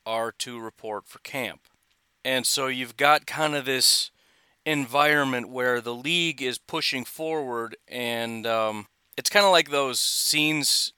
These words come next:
Have you seen those videos of, you know, protests when the police decide, "Okay,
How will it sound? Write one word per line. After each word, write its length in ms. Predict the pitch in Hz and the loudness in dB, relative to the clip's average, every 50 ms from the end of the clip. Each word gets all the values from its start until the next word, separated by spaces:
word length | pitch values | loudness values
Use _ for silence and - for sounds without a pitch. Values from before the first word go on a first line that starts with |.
| _ _ _ _ _ _ - | _ _ _ _ _ _ -14
Have 100 | - 131 | -12 -4
you 60 | 135 | 0
seen 220 | - - 202 190 170 | 0 2 2 2 2
those 440 | 156 147 139 120 - - - - - _ _ 135 | 2 2 2 0 0 -2 -2 -4 -8 _ _ -8
videos 440 | 131 147 147 151 147 143 131 - | -4 -2 0 0 0 0 -2 -4
of, 260 | 127 113 101 - - - | -6 -8 -10 -12 -16 -12
you 60 | 135 | -8
know, 140 | 123 113 104 | -8 -8 -8
protests 840 | - - - 147 139 131 - 151 147 139 135 - - - - - - - | -8 -4 -4 -4 -2 -2 0 2 2 2 4 2 -2 -2 -2 -4 -6 -8
when 560 | 123 127 123 120 117 117 113 113 113 104 _ _ | -8 -6 -4 -4 -4 -6 -8 -8 -10 -12 _ _
the 100 | - 110 | -10 -10
police 500 | 107 - - 123 131 127 120 - - - | -10 -10 -8 -4 -4 -2 0 0 0 -2
decide, 460 | - - 123 120 - - 127 123 120 120 | -2 -2 -2 -2 0 2 2 2 2 0
"Okay, 460 | 117 - - 123 113 113 107 104 | -2 -4 -4 -4 -2 -2 -4 -6